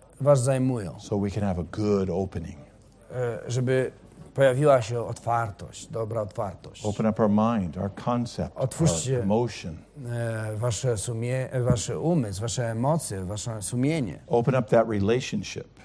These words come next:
Speaker 1: E, tę, tę relację
Speaker 2: with your friends,
Speaker 1: z waszymi przyjaciółmi,
Speaker 2: with that other person, that special
Speaker 1: z,
Speaker 2: one.
Speaker 1: z tą inną
Speaker 2: Open.
Speaker 1: osobą, to, tym kimś szczególnym
Speaker 2: You
Speaker 1: dla
Speaker 2: say,
Speaker 1: was.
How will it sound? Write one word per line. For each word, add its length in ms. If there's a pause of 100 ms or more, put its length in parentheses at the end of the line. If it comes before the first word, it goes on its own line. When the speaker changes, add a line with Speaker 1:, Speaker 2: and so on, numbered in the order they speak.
(160)
Speaker 1:
E, 60 (520)
tę, 380
tę 200
relację 640 (240)
Speaker 2:
with 160
your 120
friends, 600 (100)
Speaker 1:
z 80
waszymi 360
przyjaciółmi, 800
Speaker 2:
with 120
that 180
other 220
person, 420
that 180
special 400
Speaker 1:
z, 120
Speaker 2:
one. 140 (100)
Speaker 1:
z 220
tą 800
inną 300
Speaker 2:
Open. 140
Speaker 1:
osobą, 380
to, 240
tym 260 (240)
kimś 180
szczególnym 540
Speaker 2:
You 60
Speaker 1:
dla 100
Speaker 2:
say, 180
Speaker 1:
was. 80